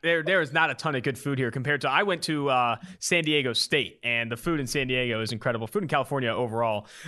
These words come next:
Um, so you getting down to that three twenty number and obviously paying, playing this past year at N C State at three forty,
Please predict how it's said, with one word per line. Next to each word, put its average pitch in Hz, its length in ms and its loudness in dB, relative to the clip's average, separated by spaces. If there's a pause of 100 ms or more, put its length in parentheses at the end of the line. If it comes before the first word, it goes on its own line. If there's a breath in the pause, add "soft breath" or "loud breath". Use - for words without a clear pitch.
Um, 151 300 2
so 165 340 0 (260 loud breath)
you 214 200 0
getting 220 200 0
down 165 220 2
to 165 80 0
that 156 160 0
three 165 120 -2
twenty 156 240 -2
number 117 280 0
and 120 60 2
obviously 127 260 -2
paying, 127 420 -2
playing 143 240 0
this 127 140 -4
past 139 240 0
year 127 80 2
at 123 40 0
N 127 100 0
C - 120 -4
State 131 220 -2
at 117 100 -4
three 135 140 -2
forty, 135 680 -2